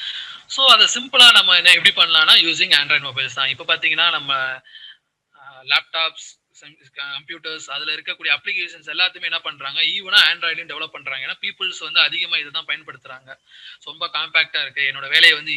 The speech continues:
ஈஸியா சுலபமா முடிச்சிட முடியுது, எங்கனால கொண்டு போகுது. அப்ப பிசினஸ் பீப்புள்ஸ் இப்ப என்ன பண்றாங்க, WhatsApp, ரெண்டு மூணு WhatsApps, லீட்ஸ், Instagram, இந்த மாதிரி, ஆ, சோஷியல் மீடியாஸ் யூஸ் பண்ணி என்ன பண்றாங்கன்னா பிசினஸ் ரன் பண்ணிட்டு இருக்காங்க,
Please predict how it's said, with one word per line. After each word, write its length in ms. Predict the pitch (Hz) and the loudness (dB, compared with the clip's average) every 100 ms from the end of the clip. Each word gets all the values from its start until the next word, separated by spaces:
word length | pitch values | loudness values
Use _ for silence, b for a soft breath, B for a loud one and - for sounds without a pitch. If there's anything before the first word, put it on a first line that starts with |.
| 147 | -6
ஈஸியா 240 | 151 160 151 | -4 -4 -4
சுலபமா 340 | 143 147 147 143 | -6 -2 -2 -2
முடிச்சிட 280 | 143 151 139 | -6 -6 -6
முடியுது, 240 | 127 127 131 131 | -10 -14 -10 -10
எங்கனால 300 | 139 143 143 | -8 -10 -12
கொண்டு 160 | 139 147 143 | -18 -18 -18
போகுது. 360 | 135 127 127 127 _ _ B B B | -18 -18 -16 -18 _ _ B B B
அப்ப 160 | - 190 175 | -8 -8 -10
பிசினஸ் 280 | 185 247 226 | -4 -4 -4
பீப்புள்ஸ் 320 | 214 202 196 | -6 -8 -8
இப்ப 100 | 196 180 | -10 -8
என்ன 80 | 190 | -8
பண்றாங்க, 280 | 170 160 151 139 | -6 -6 -6 -6
WhatsApp, 320 | 156 - 160 147 | -8 -8 -12 -10
ரெண்டு 160 | 147 147 | -12 -14
மூணு 120 | 147 147 | -12 -8
WhatsApps, 400 | 151 - 139 - 147 147 | -8 -10 -16 -10 -6 -4
லீட்ஸ், 300 | 147 - 147 147 143 - B B 156 | -4 -6 -8 -8 -12 -18 B B -12
Instagram, 360 | - 156 151 151 | -4 -2 -2 -4
இந்த 100 | 170 175 | -2 0
மாதிரி, 180 | 170 240 B B B _ 151 | 0 -4 B B B _ -6
ஆ, 20 | 156 151 151 - | -4 -4 -6 -6
சோஷியல் 300 | 233 254 226 | 0 0 0
மீடியாஸ் 300 | 196 190 180 180 | -4 -4 -6 -14
யூஸ் 140 | - | -14
பண்ணி 140 | 175 165 | -12 -12
என்ன 100 | 160 | -12
பண்றாங்கன்னா 380 | 151 143 143 185 175 | -12 -10 -12 -14 -16
பிசினஸ் 300 | - - 160 | -18 -14 -14
ரன் 140 | 156 156 | -12 -10
பண்ணிட்டு 260 | 143 139 | -10 -10
இருக்காங்க, 280 | 135 131 127 | -8 -10 -12